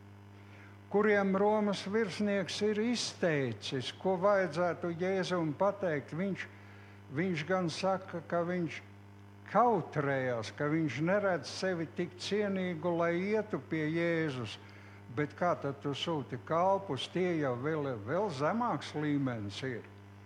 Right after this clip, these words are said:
Nu, ka, lai būtu, kā būtu, bet tie uzticīgi iet un izstāsta Jēzum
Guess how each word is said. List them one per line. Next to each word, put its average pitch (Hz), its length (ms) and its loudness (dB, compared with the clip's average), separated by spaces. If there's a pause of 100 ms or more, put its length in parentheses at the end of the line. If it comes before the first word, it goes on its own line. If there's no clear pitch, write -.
(2500)
Nu, 170 220 0
ka, 180 180 -4
lai 151 260 2
būtu, 165 440 0
kā 208 200 4
būtu, 202 540 2
bet 131 340 -4
tie 190 220 2
uzticīgi 180 960 0 (120)
iet 202 340 0
un 156 200 2
izstāsta 185 800 0
Jēzum 202 680 2